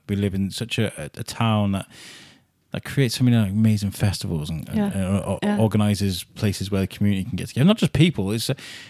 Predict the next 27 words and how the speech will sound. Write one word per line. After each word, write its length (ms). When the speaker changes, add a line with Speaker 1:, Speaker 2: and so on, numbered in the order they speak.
Speaker 1:
you 100
know, 120
we 120
have 260
this 300
local 340
event 380
where 160
people 640
that 280
live 200
close 280
to 80
each 160
other 160
can 100
get 140
to 100
know 120
each 200
other. 200
Speaker 2:
Mm. 360
Speaker 1:
And 120
then 100
you 100
have, 180
like, 180